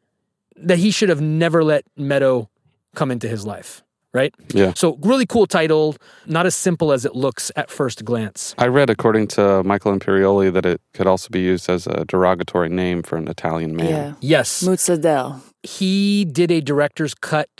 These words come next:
Speaker 1: of this episode, and he had some commentary in it, and I've quoted some, some of his lines from that commentary.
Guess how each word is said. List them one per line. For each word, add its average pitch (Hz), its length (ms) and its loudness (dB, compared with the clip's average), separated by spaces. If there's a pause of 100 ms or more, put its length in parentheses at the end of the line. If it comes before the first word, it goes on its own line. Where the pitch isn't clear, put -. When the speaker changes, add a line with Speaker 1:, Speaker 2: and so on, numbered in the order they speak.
(280)
Speaker 1:
of 139 320 0
this 143 240 -2
episode, 156 720 0
and 139 140 -4
he 131 80 -4
had 131 200 -4
some 123 160 -4
commentary 151 680 -2
in 165 100 0
it, 180 180 -2 (320)
and 147 100 -2
I've 127 180 -4
quoted 143 500 -2
some, 143 420 -4 (140)
some 147 160 -4
of 139 80 -4
his 127 100 -4
lines 127 220 -4
from 123 220 -4
that 120 160 -6
commentary. 110 640 -8